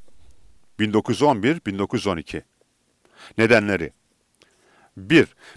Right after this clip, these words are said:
milliyetçilik hareketlerinin etkisiyle bin sekiz yüz yetmiş yılında işbirliğini sağlayan İtalya'nın sömürgeleşmeye yönelmesi, gelişen sanayisi için pazar ve ham madde kaynağı aramaya başlaması. İki,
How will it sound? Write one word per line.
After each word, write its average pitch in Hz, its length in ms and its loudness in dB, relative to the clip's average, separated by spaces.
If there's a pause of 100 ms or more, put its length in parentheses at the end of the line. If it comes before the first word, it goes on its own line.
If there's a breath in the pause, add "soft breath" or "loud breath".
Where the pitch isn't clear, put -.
milliyetçilik 196 520 2
hareketlerinin 196 580 4
etkisiyle 135 640 0
bin 127 60 -4
sekiz 160 220 -8
yüz 143 60 -6
yetmiş - 320 -6
yılında 113 200 0
işbirliğini 107 640 -2
sağlayan 107 460 4
İtalya'nın 107 460 0
sömürgeleşmeye 101 760 -2
yönelmesi, 82 640 -2 (260 loud breath)
gelişen 143 340 4
sanayisi 139 500 2
için 165 180 -8
pazar 123 360 2
ve 98 40 0
ham 131 160 -2
madde 107 300 -4
kaynağı 92 400 -2
aramaya 87 400 -2
başlaması. 80 520 -8 (880 soft breath)
İki, 139 360 -2